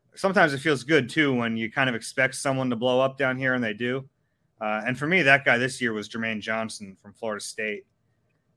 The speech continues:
Interesting story. He, uh, he was a juco kid,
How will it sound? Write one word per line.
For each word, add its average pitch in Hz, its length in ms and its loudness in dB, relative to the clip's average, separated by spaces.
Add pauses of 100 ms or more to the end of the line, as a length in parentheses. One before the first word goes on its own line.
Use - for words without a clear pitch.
(400)
Interesting 175 460 0
story. 117 680 0
He, 123 260 0
uh, 104 380 0 (340)
he 139 100 -2
was 131 120 -2
a 117 60 -4
juco 135 500 -2
kid, 135 420 0